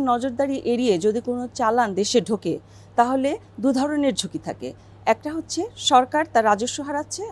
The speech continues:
আর দ্বিতীয়ত হচ্ছে যে কোনো ধরনের নিষিদ্ধ পণ্য দেশের ভেতরে ঢুকতে পারে। আর যদি রপ্তানির ক্ষেত্রে দেখা যায়, তাহলে একই ধরনের ঝুঁকি থাকে, দেশ থেকে যে কোনো মূল্যবান সম্পদ বাইরে পাচার হয়ে যেতে পারে।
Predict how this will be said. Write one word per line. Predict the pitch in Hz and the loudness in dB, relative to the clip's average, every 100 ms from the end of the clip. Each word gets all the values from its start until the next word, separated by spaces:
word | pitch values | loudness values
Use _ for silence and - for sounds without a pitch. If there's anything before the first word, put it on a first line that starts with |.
| - | -4
আর | 208 | -4
দ্বিতীয়ত | 220 254 302 311 302 | -4 -6 -6 -6 -6
হচ্ছে | 262 - 190 185 | -6 -4 -4 -2
যে | 262 269 | -4 0
কোনো | 311 339 254 | 0 -2 -4
ধরনের | 277 277 277 247 | -6 -4 -4 -4
নিষিদ্ধ | 233 277 220 269 - | -4 -6 -6 -6 -4
পণ্য | 254 262 180 - - - - 185 | 0 2 0 -2 -12 -20 -4 2
দেশের | 233 - - | 2 2 -2
ভেতরে | 247 254 254 254 | 2 4 4 2
ঢুকতে | 190 - 160 | -6 -4 0
পারে। | 123 104 - - - - - - - - | 0 -2 -10 -20 -20 -20 -20 -20 -4 2
আর | 190 | 4
যদি | 247 262 | 4 4
রপ্তানির | 262 240 - 302 330 311 | 6 6 6 2 2 0
ক্ষেত্রে | 302 302 233 | -2 4 4
দেখা | 269 226 | 2 0
যায়, | 196 233 254 | 0 0 -2
তাহলে | 277 285 - | 0 0 0
একই | 302 262 | 0 -2
ধরনের | 294 294 285 233 | 0 -2 -4 -4
ঝুঁকি | 226 226 247 | -6 -4 -4
থাকে, | 214 285 - - - - | -2 -4 -8 -18 -10 2
দেশ | 269 277 | 2 2
থেকে | 339 359 269 | -2 0 0
যে | 302 | 0
কোনো | 311 302 277 | 0 2 0
মূল্যবান | 269 269 285 302 285 - | 0 0 -2 -4 -6 -2
সম্পদ | 262 254 302 - - - | -2 0 -2 -2 -8 0
বাইরে | 196 214 - | 2 2 2
পাচার | 196 208 185 | 2 2 2
হয়ে | 151 113 | -2 -4
যেতে | 110 95 | -10 -8
পারে। | 95 | -8